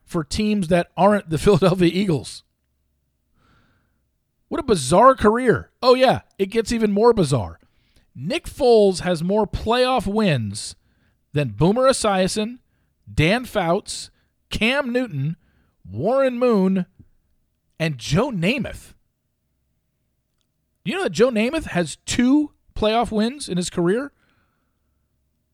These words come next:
I hate to tell you this, if you look at Joe Namath's stats, <laughs> I mean, he would rank in the, outside the top one hundred of quarterbacks who ever played in the N F L.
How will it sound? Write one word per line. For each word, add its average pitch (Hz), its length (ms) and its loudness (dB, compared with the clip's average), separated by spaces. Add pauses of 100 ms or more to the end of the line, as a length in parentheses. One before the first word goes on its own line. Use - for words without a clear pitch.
(320)
I - 60 -4
hate 180 160 2
to 165 80 -8
tell 170 140 4
you 190 100 6
this, 214 160 2
if 143 80 -6
you 220 140 -2
look 190 180 2
at 156 80 -2
Joe 160 160 2
Namath's 151 340 -2
stats, 131 360 -4 (320)
<laughs> - 80 -10 (1000)
I 160 120 -14
mean, 151 260 -8 (320)
he - 240 -10
would 208 160 -4
rank 185 200 0
in 160 100 -2
the, 143 100 -8 (160)
outside 185 300 -2
the 151 60 -6
top 151 260 -4
one 143 180 -2
hundred 135 240 -2
of 101 80 -10
quarterbacks 120 400 -6
who 131 100 -10
ever 127 160 -6
played 123 200 -6
in 117 60 -8
the 113 60 -6
N 104 60 -6
F 95 120 -10
L. 113 220 -8